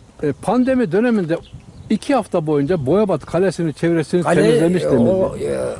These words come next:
Speaker 2: hastalık şeyinde, o salgın
Speaker 1: Pandemi
Speaker 2: işte
Speaker 1: döneminde.
Speaker 2: Ha, pandemi döneminde, dönemin şeyin döneminde. Yani iki haftada temizledim o kaleyi. Koca kaleyi tek başıma temizledim yani.
Speaker 1: İki hafta boyunca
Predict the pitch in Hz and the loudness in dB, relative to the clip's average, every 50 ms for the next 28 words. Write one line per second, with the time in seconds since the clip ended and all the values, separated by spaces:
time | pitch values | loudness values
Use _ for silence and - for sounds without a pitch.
0 | - - 135 143 147 - - - 208 208 214 185 - 147 - - 170 185 180 170 | -6 -2 0 0 0 2 2 4 6 6 4 2 0 -4 0 2 4 4 4 4
1 | 165 156 180 220 247 - - - 165 170 170 170 160 - - - 180 180 185 175 | 4 4 4 2 2 0 0 2 4 6 6 6 4 4 2 2 4 6 6 6
2 | 175 175 202 262 277 269 285 277 - - 220 208 190 170 151 127 113 87 - - | 6 6 6 6 6 4 4 4 4 4 4 2 2 0 0 -2 -4 -6 -8 -10
3 | - 156 175 180 156 147 175 180 175 190 190 190 190 170 185 180 180 180 180 170 | -4 0 0 2 2 2 2 2 2 2 2 2 2 2 4 4 4 4 4 4
4 | 170 165 165 170 190 240 196 156 175 170 175 170 165 160 156 - - 170 170 156 | 4 4 4 4 2 2 2 4 4 4 6 6 6 4 4 4 4 4 4 6
5 | 147 170 165 165 160 160 156 170 208 240 214 156 - - - - - - - - | 6 6 6 6 6 4 4 4 2 0 0 -4 -8 -14 -20 -20 -20 -20 -20 -20
6 | - - - - - - - - - - 160 180 190 190 - 240 233 226 190 202 | -20 -20 -20 -20 -20 -18 -18 -8 -2 0 2 2 2 2 4 4 4 4 4 4
7 | 208 233 190 196 185 180 165 160 151 143 127 131 131 120 113 117 117 208 233 202 | 2 4 4 4 2 4 2 2 2 4 4 2 2 2 2 2 4 4 4 6
8 | 208 208 170 208 214 226 226 185 - - 208 - - 240 220 180 202 202 - 175 | 4 4 4 4 4 6 4 4 4 2 0 2 2 2 2 4 2 2 2 2
9 | 156 147 139 120 120 110 104 95 95 92 - 220 196 - - 294 254 - - 214 | 2 2 -2 -4 -6 -6 -8 -8 -10 -2 0 0 0 2 0 0 0 0 -2 -4
10 | 202 - - - 156 131 135 160 175 175 147 123 120 127 165 | -4 -2 -2 -4 -4 -2 0 0 0 0 0 0 -2 -2 -4